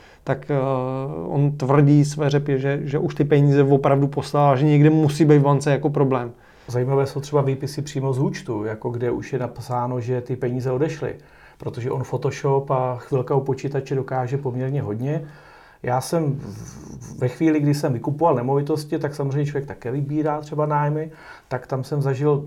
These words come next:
Speaker 2: takové věci, které se jako pravidelně opakují. Oni jsou hodně originální, ale tím, že je používá každý, tak pro vás už tak originální nejsou. Typický jakoby je, ztratil jsem, eh, číslo vašeho účtu a i smlouvu, eh, ztratil jsem telefon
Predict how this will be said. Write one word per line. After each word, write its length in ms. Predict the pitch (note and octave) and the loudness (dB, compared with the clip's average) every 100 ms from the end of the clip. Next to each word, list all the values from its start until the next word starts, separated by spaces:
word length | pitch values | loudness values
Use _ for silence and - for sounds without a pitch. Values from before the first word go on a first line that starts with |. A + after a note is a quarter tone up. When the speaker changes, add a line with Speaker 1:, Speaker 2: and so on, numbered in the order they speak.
| - | -6
Speaker 2:
takové 340 | C3 - D3+ | -8 0 2
věci, 240 | C#3+ C#3+ | 2 -2
které 240 | C#3+ D3 D3 | -6 -2 -2
se 120 | D#3 | 0
jako 160 | D3+ D3 | -2 -4
pravidelně 640 | D3 C3+ D3 D3+ E3 D#3+ | -2 0 4 4 2 0
opakují. 480 | - D3+ D3 B2 A2+ | -2 -2 -2 -4 -4
Oni 160 | B2 | -6
jsou 160 | - B2+ | -6 -2
hodně 220 | C3+ D3 | 0 0
originální, 680 | A#2+ B2+ C3+ C#3+ C#3+ C#3+ C#3+ | -2 0 0 2 2 2 2
ale 200 | C#3+ C#3+ C3+ - _ _ | 2 0 -4 -14 _ _
tím, 140 | C#3+ B2+ | -6 -2
že 80 | |
je 40 | C#3+ | -2
používá 380 | D3 C3+ C#3+ C#3+ | 0 -2 0 -2
každý, 360 | C3+ B2 C#3 | -2 -2 -2
tak 180 | C#3 C#3+ | -4 -6
pro 120 | C#3+ | -2
vás 200 | C3+ C3+ | -2 -2
už 80 | C3+ | -6
tak 160 | C#3+ C#3 | -6 -2
originální 460 | C3+ C3 C3+ C#3+ | -2 -2 0 0
nejsou. 460 | A#2+ B2+ - G2+ - - - - - _ | 0 -2 -4 -8 -8 -18 -20 -20 -20 _
Typický 800 | C#3 C#3+ D3 D3 D#3 D#3 - - | -4 -4 -6 -6 -6 -4 -4 -4
jakoby 360 | C#3+ D3+ C#3+ | -4 -2 0
je, 200 | D3 D3 | 4 4
ztratil 500 | D3 - B2+ B2 D3+ | 2 -2 -6 -2 0
jsem, 440 | D3 D3+ D3+ D3 B2 | 0 0 0 0 0
eh, 240 | A#2+ A#2+ | -2 -6
číslo 340 | A#2+ C#3 - D3 | -6 -8 -2 -2
vašeho 260 | C#3+ D#3+ | 0 -2
účtu 500 | C3+ A#2 - C#3 D3 | -2 -6 -6 -2 0
a 340 | C3 B2 A2 - | 0 -2 -6 -10
i 100 | - | -12
smlouvu, 600 | - A#2+ A2+ B2+ E3+ G#3 - - - - - - - | -6 -2 0 0 -2 -4 -14 -20 -20 -20 -20 -20 -8
eh, 320 | B2+ B2+ B2+ | -2 0 0
ztratil 340 | B2 C#3 C#3 C#3+ | -2 -2 0 0
jsem 180 | D3+ C#3+ | 0 -2
telefon 640 | A#2 A2+ C#3 C3+ E3 | -2 -2 0 0 -2